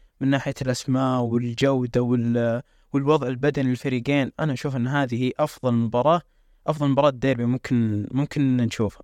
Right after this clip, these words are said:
فأتمنى، أتمنى إن ما تكون في غيابات قبل المباراة.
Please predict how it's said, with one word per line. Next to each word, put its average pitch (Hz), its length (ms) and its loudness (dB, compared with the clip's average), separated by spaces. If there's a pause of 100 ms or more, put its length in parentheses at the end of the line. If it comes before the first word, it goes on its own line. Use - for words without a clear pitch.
(120)
فأتمنى، 147 880 0
أتمنى 139 480 -2 (240)
إن 135 160 0
ما 156 140 2
تكون 160 220 -4
في 147 320 0 (120)
غيابات 127 560 0
قبل 120 140 0
المباراة. 113 420 2